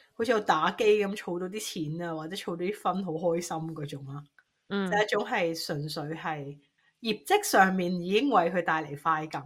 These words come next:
Speaker 1: 嘅，噉嗰啲人好
Speaker 2: 嗯。
Speaker 1: focus 喺嗰個自己要做嘅業績度。
Speaker 2: 嗯，嗯。
Speaker 1: 另外一種人呢，就係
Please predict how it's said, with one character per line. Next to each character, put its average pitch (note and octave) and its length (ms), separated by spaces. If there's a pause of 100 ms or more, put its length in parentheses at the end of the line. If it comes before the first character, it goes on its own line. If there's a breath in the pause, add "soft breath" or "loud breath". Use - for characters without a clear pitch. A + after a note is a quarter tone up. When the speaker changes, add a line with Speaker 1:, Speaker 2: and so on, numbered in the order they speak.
Speaker 1:
嘅， E3+ 200
噉 A#3+ 120
嗰 E4 120
啲 - 100
人 G#3+ 120
好 - 100 (260)
Speaker 2:
嗯。 G#3 260
Speaker 1:
focus F3 340
喺 D#3 240
嗰 F#3 80
個 F3+ 120
自 E3 160
己 D#3 100
要 D#3+ 140
做 D3+ 180
嘅 D3+ 160
業 - 20
績 D#3+ 180
度。 - 100 (340 loud breath)
Speaker 2:
嗯， G#3 200
嗯。 G3 140
Speaker 1:
另 C4+ 120
外 F#4+ 120
一 G#4 40
種 C#4+ 180
人 C#4 140
呢， G#3 160
就 C4 120
係 E3+ 400